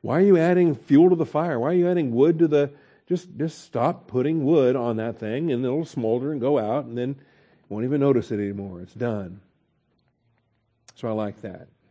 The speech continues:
in verse twenty. All right, so that's our second villain. Our first villain is the man of Belial. The second villain is the man of perver-,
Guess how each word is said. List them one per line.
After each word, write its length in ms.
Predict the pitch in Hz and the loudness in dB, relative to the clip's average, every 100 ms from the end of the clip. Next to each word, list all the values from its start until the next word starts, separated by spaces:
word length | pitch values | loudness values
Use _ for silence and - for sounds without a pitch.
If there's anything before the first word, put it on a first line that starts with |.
| _ _ - | _ _ -16
in 120 | 107 | -12
verse 220 | 101 80 | -10 -12
twenty. 460 | - - - - 120 _ _ _ _ _ _ _ _ - | -16 -20 -20 -20 _ _ _ _ _ _ _ _ _ 0
All 60 | 165 | 4
right, 260 | 156 117 | 6 4
so 360 | 110 156 139 135 | 2 6 6 6
that's 180 | 147 151 | 4 2
our 80 | |
second 400 | 139 170 131 135 | 0 0 0 -2
villain. 300 | 110 123 117 | 2 2 2
Our 100 | 113 | -2
first 300 | 110 160 156 | 0 2 2
villain 340 | 135 156 156 151 | 2 4 4 4
is 180 | 135 101 | 2 0
the 240 | 131 127 | 0 0
man 240 | 120 135 123 | 0 -2 -2
of 100 | 104 | 0
Belial. 400 | 160 151 147 131 | 2 2 2 -2
The 80 | |
second 340 | 113 147 147 123 | -2 -6 -6 -4
villain 260 | 139 135 | -2 -2
is 120 | 123 104 | -4 -6
the 80 | |
man 240 | 120 123 120 | -6 -4 -4
of 100 | 110 | -4
perver-, 460 | 117 101 131 101 | -8 -4 -4 -4